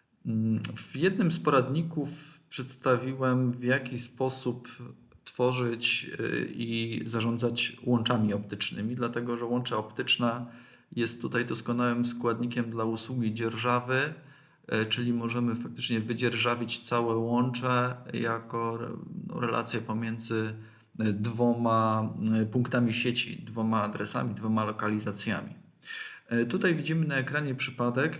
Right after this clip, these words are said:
gdzie właśnie na, e, świ-, światłowód, y, między innymi jest właśnie składnikiem,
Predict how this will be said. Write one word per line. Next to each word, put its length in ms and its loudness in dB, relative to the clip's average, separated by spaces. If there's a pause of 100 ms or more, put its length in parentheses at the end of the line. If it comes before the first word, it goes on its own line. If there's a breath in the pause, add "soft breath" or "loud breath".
gdzie 420 0 (220)
właśnie 420 -2
na, 540 -2 (260)
e, 40 -6
świ-, 280 -4
światłowód, 880 0
y, 40 -6 (760)
między 420 2
innymi 460 2
jest 240 -2
właśnie 360 -4
składnikiem, 960 -2